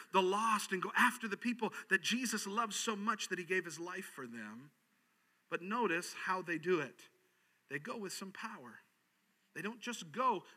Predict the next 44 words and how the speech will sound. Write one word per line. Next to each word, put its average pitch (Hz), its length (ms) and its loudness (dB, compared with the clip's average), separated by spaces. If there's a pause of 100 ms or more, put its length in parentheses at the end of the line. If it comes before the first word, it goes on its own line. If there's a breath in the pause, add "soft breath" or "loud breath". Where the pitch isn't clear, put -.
with 170 200 -4
a, 170 140 -2
with 175 180 -2
a, 165 160 -4
a 151 60 -12
catchy 190 340 -2
sermon. 170 480 0 (200 loud breath)
They 165 80 4
don't 214 200 0
just 220 240 -4
go 247 180 6
with 202 180 2
the 180 80 -6
flavor 196 440 2
of 180 100 0
the 170 80 -4
week, 214 380 0 (220 loud breath)
uh, 170 200 10
from 185 220 2
our 185 100 10
devotional 185 560 2
series. 151 400 -4
No, 214 160 2 (220 loud breath)
they 226 140 8
go 220 240 4
with 233 180 0
some 240 200 -4
power. 302 540 4 (1800)
He 240 140 10
appointed 247 680 2
them, 294 340 2 (200 loud breath)
and 208 200 4
then 233 160 8
he 269 100 0
told 226 320 -2
them 247 140 -2
to 226 120 0
heal 220 220 2
the 214 100 -6
sick. 220 300 -4
Look 202 160 0
at 214 40 -12
verse 208 300 4
eight 190 320 -4